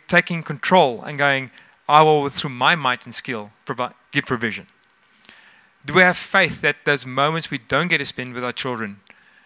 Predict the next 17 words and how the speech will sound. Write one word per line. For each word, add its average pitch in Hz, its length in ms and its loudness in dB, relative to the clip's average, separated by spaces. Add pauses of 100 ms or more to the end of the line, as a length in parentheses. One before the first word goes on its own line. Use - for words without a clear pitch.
(200)
or 131 380 0 (340)
their 135 140 2
sports - 440 0
days 113 380 -2
or 131 220 -8
their 123 260 -4 (420)
whatever 151 380 6
that 156 220 4
is 156 160 -2
that 139 120 -4
we 139 80 4
ask 143 260 2
the 147 60 -12
family 151 680 2 (580)
to - 140 -6
give 131 240 2
in 101 220 -2